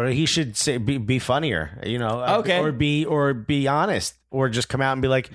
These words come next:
Speaker 2: Just give him
Speaker 1: yeah.
Speaker 2: a red card for the Instagram video.
Speaker 1: Or just be like, "You know
Speaker 2: <laughs>
Speaker 1: what? I don't give a shit what Jermaine Jones says." I would love to see that.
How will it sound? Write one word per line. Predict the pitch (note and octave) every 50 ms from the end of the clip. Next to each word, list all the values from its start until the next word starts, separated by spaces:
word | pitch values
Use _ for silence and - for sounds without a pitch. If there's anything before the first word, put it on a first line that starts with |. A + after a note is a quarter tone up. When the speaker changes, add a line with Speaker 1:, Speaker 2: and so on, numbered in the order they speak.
| - - -
Speaker 2:
Just | C#3 B2+ -
give | G3+ G#3+
him | G#3+ F#3+
Speaker 1:
yeah. | D#3
Speaker 2:
a | F3+
red | F3 E3+ -
card | - F3 F3 F3+ D3+
for | - B2+ A#2+
the | A2+ A2+
Instagram | B2+ C#3+ - B2 G#2 G2 F#2 F2+
video. | F#2 F#2 D3
Speaker 1:
Or | D3+
just | - - F3+ D3 D3+
be | E3+ F#3+
like, | F3+ F3 -
"You | - F3+
know | F3+ F#3
Speaker 2:
<laughs> | F#3+
Speaker 1:
what? | G#3+ G#3+ - E3 - G3+ - - - _ _ _ _ _ -
I | C#3+
don't | F3 F#3+
give | F3 F#3
a | F3+
shit | - - - F3+ D#3+
what | F3 E3+ D#3
Jermaine | D#3 D#3+ E3+ D3+ D3+
Jones | C#3 - F#3 F#3 D#3 -
says." | - E3 D3+ C3+ C#3+
I | C3+ C#3+
would | D#3 F3
love | E3 F3 G3 A3 G3
to | G3+
see | - - D3
that. | B2+ A#2+ A2